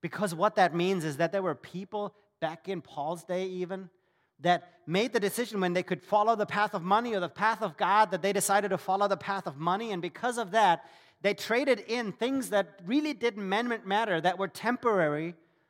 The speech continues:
for an eternal relationship with God and with Jesus.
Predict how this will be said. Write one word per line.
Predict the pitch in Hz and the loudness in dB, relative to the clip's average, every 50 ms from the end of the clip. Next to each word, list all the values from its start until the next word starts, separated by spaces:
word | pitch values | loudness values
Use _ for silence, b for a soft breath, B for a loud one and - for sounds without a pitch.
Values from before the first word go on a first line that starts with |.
| b b b b b | b b b b b
for | _ - 190 | _ -6 -4
an | 190 190 170 | -4 -4 -6
eternal | 131 _ - - 185 208 220 226 233 233 220 | -10 _ -20 -10 -8 -8 -6 -4 -4 -6 -4
relationship | 190 190 170 165 175 185 190 175 - 185 185 - - 175 - | -4 -6 -4 -4 -6 -6 -6 -10 -12 -14 -14 -12 -12 -14 -12
with | - 151 - - _ | -12 -16 -16 -14 _
God | 175 160 170 180 190 190 190 180 | -14 -10 -6 -2 0 0 0 0
and | 165 156 | 0 -4
with | 156 143 - _ | -6 -6 -10 _
Jesus. | _ - 135 143 165 143 147 117 - - - | _ -16 -12 -12 -12 -12 -12 -18 -18 -20 -20